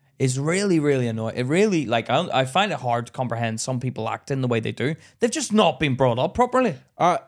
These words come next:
Speaker 2: I, I, something that happened with my little, my little cousin when I was, when I was about, about fifteen years ago. He, he, somebody, someone was bullying him. Yeah.
Speaker 1: Mm.
Speaker 2: So I went, I went to his house.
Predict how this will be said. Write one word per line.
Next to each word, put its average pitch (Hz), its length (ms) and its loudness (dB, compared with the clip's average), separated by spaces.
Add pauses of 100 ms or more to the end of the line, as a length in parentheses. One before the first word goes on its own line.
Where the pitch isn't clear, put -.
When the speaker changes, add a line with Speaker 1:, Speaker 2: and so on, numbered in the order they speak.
(140)
Speaker 2:
I, 156 300 2 (240)
I, 175 320 2 (360)
something 196 260 0
that 175 60 -2
happened 135 180 0
with 123 80 0
my 127 120 0
little, 120 340 -2
my 127 200 -2
little 101 180 -2
cousin 101 480 -4
when 104 140 -4
I 107 60 0
was, 95 260 -4
when 110 160 -4
I 110 60 -2
was 92 200 -4 (320)
about, - 160 -10 (440)
about - 120 -14
fifteen 110 300 -6
years 95 160 -6
ago. 92 240 -12 (800)
He, 139 280 -6 (140)
he, 139 120 -6
somebody, 147 260 -4
someone 147 220 -2
was 107 120 -2
bullying 104 340 -2
him. - 160 -12 (300)
Yeah. 104 240 -4
Speaker 1:
Mm. 120 280 -6 (840)
Speaker 2:
So 113 160 -6
I 135 80 0
went, 135 300 -2 (340)
I 139 80 -2
went 131 240 -2
to 101 260 -8 (720)
his 107 180 -8
house. 131 460 -6